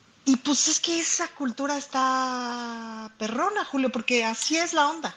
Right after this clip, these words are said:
¿no? O sea, vamos a hacer lo que, que, ajá, y ahorita nos repasamos a estos ocho mil cuatrocientos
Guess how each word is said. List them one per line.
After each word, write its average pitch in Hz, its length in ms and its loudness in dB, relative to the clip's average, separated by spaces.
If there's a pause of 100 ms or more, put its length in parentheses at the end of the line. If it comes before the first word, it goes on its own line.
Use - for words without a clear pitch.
¿no? 302 120 -6
O - 680 -20
sea, 254 140 -2
vamos 339 300 0
a 311 40 -6
hacer 311 240 -2
lo 302 180 -4
que, 226 180 -8
que, 254 140 -4
ajá, 262 220 -4 (160)
y 254 100 2
ahorita 262 280 2
nos 285 300 -4 (1000)
repasamos 226 760 0
a 254 40 -2
estos 240 320 -6
ocho 202 220 -4
mil 226 180 -2
cuatrocientos 220 840 -4